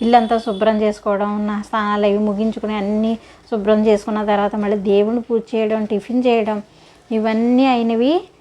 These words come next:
అలాగే చారు పెట్టానండి. చారు పెట్టి రైస్ వార్చాను. కూర ఒకటే కదా, కొంచెం లేట్గా వండుదాం అని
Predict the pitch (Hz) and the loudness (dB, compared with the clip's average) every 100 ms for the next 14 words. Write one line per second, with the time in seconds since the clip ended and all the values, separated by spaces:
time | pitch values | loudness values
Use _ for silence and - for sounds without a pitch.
0 | _ _ _ _ 214 220 254 254 226 226 | _ _ _ _ -4 -2 0 4 6 6
1 | 247 240 240 233 233 233 269 285 233 220 | 4 2 2 -2 -2 0 -2 -2 0 0
2 | 220 220 240 226 208 202 226 214 - 214 | 0 -2 0 0 0 2 2 2 0 -4
3 | 208 254 - 214 220 214 208 214 202 220 | -2 -4 -2 2 4 2 0 -2 0 0
4 | 294 294 226 220 214 208 220 226 214 202 | 0 -2 -4 -2 0 -2 0 0 0 -2
5 | 214 214 | -2 -2